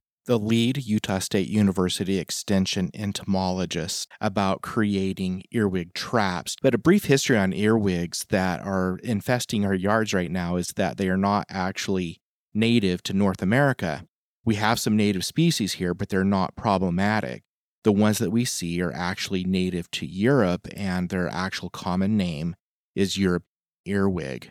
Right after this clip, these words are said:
Now, earwigs will overwinter as adults, and they will crawl into the soil and hide there, or they will hide in debris in your yard. And so they will come out in the spring,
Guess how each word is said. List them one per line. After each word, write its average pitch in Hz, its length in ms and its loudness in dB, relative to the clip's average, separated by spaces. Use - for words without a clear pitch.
Now, 120 100 0
earwigs 147 680 6
will 107 260 2
overwinter 101 840 2
as 98 260 -4
adults, 98 760 2
and 101 120 0
they 95 120 0
will 92 380 0
crawl 113 380 4
into 95 640 2
the 101 100 -4
soil 95 720 0
and 107 220 2
hide 98 400 0
there, 92 400 2
or 98 380 0
they 95 140 -4
will 92 180 -4
hide 92 420 -2
in 92 140 0
debris 95 720 -2
in 98 120 -2
your 92 180 0
yard. 90 720 -4
And 104 220 4
so 107 560 2
they 101 240 2
will 107 200 -4
come 107 260 2
out 95 200 2
in 90 100 0
the 85 80 -2
spring, 98 680 0